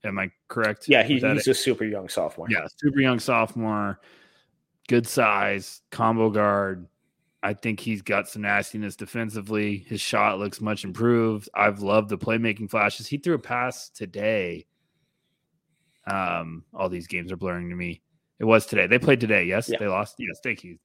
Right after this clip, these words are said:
Speaker 1: Um, he threw a pass that was like a drive, wrap around, bounce pass, and the guy just, like, completely brick-handed it. And I was like, "Oh, gosh, that was such a beautiful play." So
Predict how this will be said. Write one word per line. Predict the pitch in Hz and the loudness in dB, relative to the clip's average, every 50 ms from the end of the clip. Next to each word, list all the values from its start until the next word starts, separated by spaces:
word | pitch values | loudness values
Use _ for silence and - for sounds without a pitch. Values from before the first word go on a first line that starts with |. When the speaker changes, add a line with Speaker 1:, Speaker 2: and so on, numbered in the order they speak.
| _ - | _ -8
Speaker 1:
Um, | - 113 107 101 92 87 85 85 82 _ _ _ _ _ _ _ _ _ _ _ - - _ | -4 -4 -2 -2 -4 -6 -8 -14 -18 _ _ _ _ _ _ _ _ _ _ _ -16 -8 _
he | - 131 131 | 2 2 4
threw | 135 143 131 | 6 6 6
a | 110 | 6
pass | - - 117 113 107 104 95 - | 4 0 -2 -2 -2 -2 -4 -6
that | - 98 | -8 -8
was | 92 90 | -8 -8
like | 95 90 | -8 -8
a | 92 92 90 87 _ _ _ _ _ _ _ _ _ - | -6 -6 -6 -8 _ _ _ _ _ _ _ _ _ -6
drive, | - 123 113 110 110 110 107 110 107 98 98 | -2 2 4 4 4 6 4 4 2 2 0
wrap | 101 101 101 98 98 | 0 2 2 0 0
around, | 101 98 95 92 90 92 92 90 | -2 -2 0 0 0 -2 -4 -4
bounce | - 104 98 95 92 87 | -2 -2 -2 -2 -4 -6
pass, | - 104 95 87 85 82 - - | -4 -2 -2 0 -2 -4 -6 -10
and | 92 87 | -14 -14
the | 82 | -10
guy | 87 87 87 85 80 | -8 -6 -6 -6 -8
just, | 80 82 - - | -10 -14 -14 -14
like, | 80 80 | -16 -16
completely | - - 90 85 - 95 90 85 85 85 82 - _ - | -16 -18 -20 -16 -12 -12 -12 -10 -10 -12 -14 -14 _ -12
brick-handed | - - 107 95 90 - - 95 85 80 80 80 80 78 | -8 -6 -6 -6 -6 -8 -10 -10 -10 -10 -12 -14 -14 -14
it. | 80 - | -14 -14
And | - | -12
I | 90 | -12
was | 90 - | -12 -12
like, | - 82 - - | -12 -12 -10 -10
"Oh, | 95 90 85 80 - - - - - | -10 -10 -10 -12 -14 -16 -16 -10 -8
gosh, | 92 85 - - - | -8 -8 -6 -8 -8
that | - - | -6 -6
was | 85 - | -6 -6
such | - - - - - | -6 -6 -6 -6 -6
a | 107 | -8
beautiful | 92 104 101 90 - 123 107 | -6 -6 -6 -2 -2 -2 2
play." | - - 151 131 117 113 110 | 4 6 6 8 6 6 4
So | - - 147 131 113 | 4 4 4 4 4